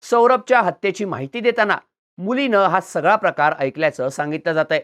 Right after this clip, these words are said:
दरम्यान, पोलिसांनी मुस्कान आणि साहिलला या क्रूर हत्येसाठी अटक केली असून त्यांची सध्या चौकशी सुरू आहे. आता मुस्कानच्या संबंधांबद्दल माहिती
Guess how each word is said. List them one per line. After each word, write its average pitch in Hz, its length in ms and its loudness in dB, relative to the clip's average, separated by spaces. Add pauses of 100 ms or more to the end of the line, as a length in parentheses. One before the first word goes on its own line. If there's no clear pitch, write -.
(440)
दरम्यान, 180 360 -2 (420)
पोलिसांनी 214 680 2
मुस्कान 151 520 -2
आणि 143 160 -6
साहिलला 185 540 0 (380)
या - 120 2
क्रूर 262 300 -2
हत्येसाठी 185 720 -2
अटक 240 200 -4 (100)
केली 226 180 2
असून 202 260 0 (420)
त्यांची 170 380 -4 (340)
सध्या 170 360 0
चौकशी 180 500 -2
सुरू 170 200 -4
आहे. 165 120 2 (320)
आता 226 180 2
मुस्कानच्या 226 680 0
संबंधांबद्दल 156 960 -2
माहिती 131 340 -8